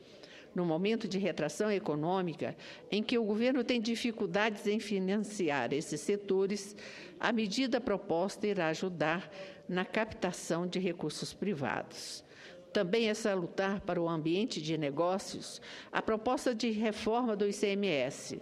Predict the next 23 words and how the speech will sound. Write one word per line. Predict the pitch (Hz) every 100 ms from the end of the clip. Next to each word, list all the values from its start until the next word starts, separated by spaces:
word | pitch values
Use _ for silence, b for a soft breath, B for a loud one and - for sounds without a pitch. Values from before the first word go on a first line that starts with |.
| - B B - -
tão | 247 262 269 320 B B B - -
debatida | 175 202 160 143 - - 214 220 180 202 196 202 214 -
por | 180 175
vários | 170 190 185 156 143
anos | 151 156 165 160
nesta | 151 156 -
casa. | 160 95 98 - - 131 - - - - - - - - - - - - B B B B B B B
A | -
guerra | 165 220 202
fiscal | 180 175 - - 202 175 170
surge | - - 247 220
da | 202
redução | 208 214 202 196 - 220 220
unilateral | 254 247 226 208 208 196 147 160 175 175
das | 156 147 160
alíquotas | 143 175 202 - 143
do | 151 151
I |
C | -
M | 143 156
S | 147 165 151
pelos | - 135 135
estados, | 170 226 - 190 208 196 -